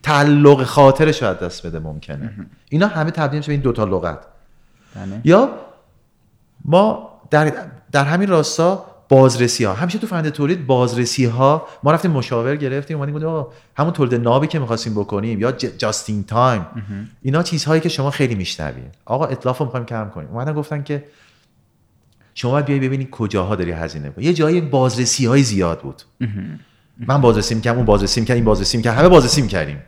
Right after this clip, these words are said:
Speaker 2: بله.
Speaker 1: اومدیم دیدیم نه، اگه من این بازرسی رو ببرم توی خود تولید،
Speaker 2: دقیقاً.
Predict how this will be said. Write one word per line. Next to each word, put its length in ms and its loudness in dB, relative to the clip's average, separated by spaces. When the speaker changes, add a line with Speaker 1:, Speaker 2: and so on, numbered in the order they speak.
Speaker 2:
بله. 280 -6
Speaker 1:
اومدیم 400 4
دیدیم 340 2
نه، 360 0
اگه 220 -2
من 100 -2
این 140 -4
بازرسی 460 0
رو 60 -2
ببرم 880 0
توی 180 0
خود 260 0
تولید، 640 -2
Speaker 2:
دقیقاً. 380 -16